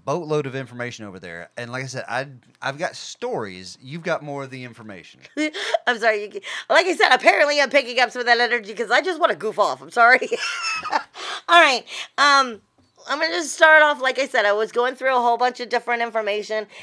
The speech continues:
Speaker 2: and by all means, Hippie, whenever you feel the need or want to intervene, just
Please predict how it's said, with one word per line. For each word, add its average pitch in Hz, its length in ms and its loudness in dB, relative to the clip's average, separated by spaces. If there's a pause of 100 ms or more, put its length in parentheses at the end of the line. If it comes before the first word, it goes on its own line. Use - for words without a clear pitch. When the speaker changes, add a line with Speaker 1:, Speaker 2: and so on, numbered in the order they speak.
(200)
Speaker 2:
and 196 240 -2
by 202 140 4
all 208 180 4
means, 202 320 -8
Hippie, 190 340 -2
whenever 185 300 -4
you 185 240 -8
feel 180 260 -4
the 170 380 -6
need 170 340 -10
or 156 160 -2
want 160 460 -8
to 143 120 -8
intervene, 160 460 -8
just 151 240 -12